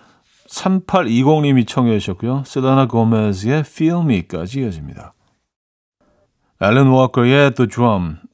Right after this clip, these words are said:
셀레나 고메즈의 Feel Me까지 들었죠.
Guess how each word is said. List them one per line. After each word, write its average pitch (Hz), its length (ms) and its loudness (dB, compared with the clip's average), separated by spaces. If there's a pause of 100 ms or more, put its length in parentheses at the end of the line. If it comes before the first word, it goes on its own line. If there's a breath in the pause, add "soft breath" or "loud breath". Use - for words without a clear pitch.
셀레나 135 420 0
고메즈의 117 720 0
Feel 147 360 -2
Me까지 127 420 -4
들었죠. 98 420 -8